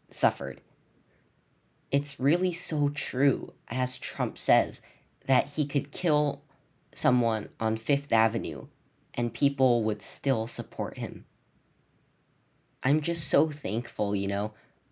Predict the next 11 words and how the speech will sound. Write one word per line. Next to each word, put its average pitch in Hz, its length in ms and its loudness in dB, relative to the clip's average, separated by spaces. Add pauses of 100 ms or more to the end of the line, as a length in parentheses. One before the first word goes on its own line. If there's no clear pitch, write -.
(120)
that 107 340 2
his 139 220 -2
platforms 113 1000 0
like 101 180 -2
Twitter 127 480 2
or 104 80 -4
Facebook 113 640 -2
have - 280 -2
blocked 107 380 2
him, 95 240 -2 (920)
because 113 540 2